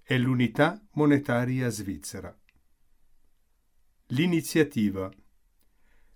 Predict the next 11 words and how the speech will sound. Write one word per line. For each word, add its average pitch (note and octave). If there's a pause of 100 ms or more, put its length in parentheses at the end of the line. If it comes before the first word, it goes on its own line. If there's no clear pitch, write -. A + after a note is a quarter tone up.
L'iniziativa C3 (280)
vuole E3+
iscrivere B2
nella A2+
Costituzione A2+ (440)
il D3
principio F3+
della C#3
disponibilità D3
del G#2+
contante G#2